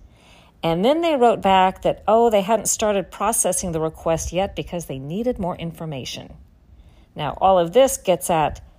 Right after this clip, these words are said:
the newer tricks federal agencies have deployed to keep us from accessing information we own. They now tend to require any request that you make to be so precise and narrow that it can be really impossible to craft.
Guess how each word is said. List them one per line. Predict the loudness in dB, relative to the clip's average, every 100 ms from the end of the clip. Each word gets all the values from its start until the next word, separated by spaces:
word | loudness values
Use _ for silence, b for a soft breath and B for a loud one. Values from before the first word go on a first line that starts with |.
| b -10
the | -6
newer | -4 -2 -2 0 -2
tricks | -2 -4 -4 -6 -12 -6
federal | -2 -2 -2
agencies | -2 -4 -6 -6 -6 -6
have | -8
deployed | -12 -6 -4 -4
to | -6
keep | -8 -4
us | -4 -4
from | -8
accessing | -6 -6 -6 -6 -6 -4 -4
information | -6 -6 -6 -6 -6
we | -4 -2
own. | 0 -2 -4 -14 -20 -20 -20 b b b b
They | -4
now | -2 -2 0 0
tend | -2 -4 -2
to | -2
require | -2 -2 0 0 0 -2
any | 0 0
request | 0 0 0 0
that | -8 -6
you |
make | -4 -4 -6 _ B B B B
to | -4
be | -2
so | -2 0 0 -2
precise | -2 -4 -2 0 2 2 0 -2
and | -4 -2 -2
narrow | 2 4 4
that | 4 2
it | 0
can | -4 -4
be | -2 -2 -6 b b b
really | -4 0 0 -2
impossible | -6 -6 -2 0 0 -2 -4
to | -4
craft. | -6 -4 -2 -2 -4 -12 -20